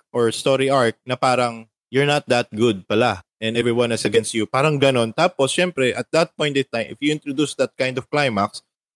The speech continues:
magkakaroon ka ng emotion na, "Ah, talaga, ah, leche kayo, ah," yung ganon. So, yun yung climax niya. And now, um, you need someone, um, siguro as with the caliber of, ano, a-, any voice actor talaga na talented would actually show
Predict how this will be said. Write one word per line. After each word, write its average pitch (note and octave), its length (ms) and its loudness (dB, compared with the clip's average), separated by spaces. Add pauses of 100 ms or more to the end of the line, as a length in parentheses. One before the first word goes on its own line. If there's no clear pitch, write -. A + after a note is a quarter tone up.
(160)
magkakaroon B3+ 460 0
ka G#3+ 80 2
ng F#3+ 80 0
emotion E3 400 2
na, D3+ 240 -2 (160)
"Ah, G#3+ 180 -6 (140)
talaga, A#2 640 0
ah, F#3 160 0
leche C#3 420 0
kayo, C3+ 380 0
ah," A2 80 2
yung B2 120 0
ganon. C#3+ 360 0 (320)
So, A3+ 340 0 (140)
yun B3+ 240 0
yung A3+ 160 -2
climax D3 480 0
niya. D3+ 200 0
And E3 220 -4
now, D#3 540 0 (220)
um, B2+ 680 0
you F3+ 160 2
need F3+ 240 2
someone, A#2+ 720 -2 (560)
um, A#2+ 600 -2
siguro D3+ 380 2
as B2+ 340 -2 (120)
with C#3 240 0
the C3+ 80 2
caliber B2 560 2
of, A2 240 -2
ano, A2 340 -4
a-, A3 160 -4
any A#3+ 260 2
voice D3+ 320 2
actor C#3 280 -2
talaga B2+ 320 0
na A2+ 40 -4
talented G#2+ 480 -4
would C3 180 0
actually B2 360 0
show A#2 340 2